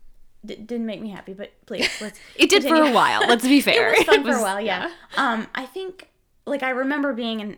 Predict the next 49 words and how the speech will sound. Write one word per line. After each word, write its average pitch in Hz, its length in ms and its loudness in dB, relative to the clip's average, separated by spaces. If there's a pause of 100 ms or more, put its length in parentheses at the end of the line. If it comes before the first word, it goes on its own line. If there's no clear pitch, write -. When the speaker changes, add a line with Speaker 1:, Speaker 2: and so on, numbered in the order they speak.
Speaker 1:
in 202 200 -10
high 202 240 -8
school 180 420 -8
and 196 180 -10
being 185 260 -10
with 185 200 -12 (240)
friends, 175 640 -10 (240)
two 233 200 -10
friends, 180 360 -8
a 196 40 -8
guy 185 160 -10
and 175 80 -8
a 170 40 -12
girl, 170 240 -10
and 175 280 -12 (120)
they 196 440 -4
had 175 200 -12
a 175 60 -10
thing 175 220 -12
for 175 120 -16
each 165 140 -14
other 160 200 -10
and 170 200 -12
feeling 165 340 -12
really, - 460 -14
really - 340 -16
sad. - 380 -12 (560)
Speaker 2:
Yeah. - 80 2 (120)
Speaker 1:
Uh, - 20 -6 (200)
it's 254 140 -6
actually 285 240 -4
a 214 40 -4
really 196 160 -4
funny 185 200 -10
story. 180 300 -8
We 185 80 -8
were 185 100 -4
at 180 140 -8
the 185 40 -14
mall. 170 560 -10 (380)
Our 196 80 -8
mo-, 196 220 -10
my 175 140 -10
mom 165 280 -10
drove 165 200 -12
us 175 160 -16
to 170 40 -18
the 165 80 -14
mall 160 500 -14